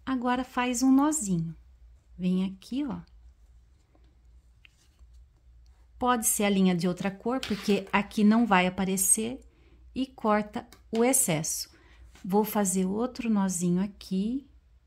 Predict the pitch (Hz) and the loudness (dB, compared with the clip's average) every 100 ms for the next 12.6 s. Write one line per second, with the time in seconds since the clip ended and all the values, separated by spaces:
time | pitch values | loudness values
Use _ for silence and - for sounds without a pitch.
0 | - - 196 196 214 214 190 190 - 208 | -14 -4 -4 -4 -6 -4 -4 -6 -6 -6
1 | - - 226 196 190 190 - - 196 214 | -6 -4 -2 -2 -2 -6 -18 -8 -2 0
2 | 185 185 190 262 285 160 170 - - - | 0 0 -6 -4 -4 -4 -8 -14 -20 -20
3 | - - 170 180 190 202 - 269 254 170 | -14 -6 -4 -2 -4 -6 -10 -8 -8 -10
4 | - - - - _ - - 202 208 202 | -14 -20 -20 -20 _ -20 -12 -4 -2 -2
5 | 185 175 190 214 277 _ 220 220 - 160 | -4 -4 -6 -8 -16 _ -14 -12 -12 -12
6 | - - - - - - - - - - | -12 -18 -18 -20 -20 -20 -20 -20 -20 -20
7 | - - - - _ - - - - - | -20 -20 -20 -20 _ -20 -20 -20 -20 -20
8 | - 180 202 214 240 208 - 190 180 208 | -14 -4 -4 0 -2 -2 -4 -2 0 2
9 | 226 - - - - 190 190 254 302 339 | 0 -4 -14 -20 -10 -2 4 6 8 6
10 | - 320 302 - 240 240 240 - 165 156 | 4 2 0 -2 -2 0 -4 -6 -6 -6
11 | 160 - - - - - - 180 170 170 | -10 -20 -20 -20 -16 -14 -4 0 0 0
12 | 190 190 - 196 220 | -4 -6 -6 -6 -6